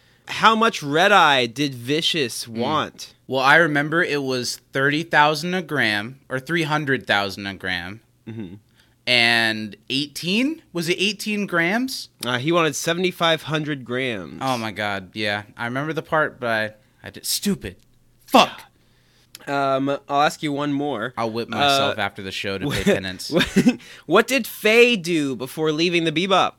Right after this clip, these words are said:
Speaker 2: She sucked out all of the antifreeze.
Speaker 1: Mm-hmm.
Speaker 2: So it was really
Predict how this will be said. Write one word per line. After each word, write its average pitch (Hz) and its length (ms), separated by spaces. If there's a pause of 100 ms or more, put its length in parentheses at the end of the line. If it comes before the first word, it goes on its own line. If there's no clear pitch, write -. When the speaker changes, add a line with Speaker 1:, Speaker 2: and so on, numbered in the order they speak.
(100)
Speaker 2:
She 165 460
sucked 180 480
out 180 240
all 165 260
of 143 140
the 147 120
antifreeze. 233 880 (240)
Speaker 1:
Mm-hmm. 120 380 (340)
Speaker 2:
So 170 340
it 160 140
was 147 260
really 156 600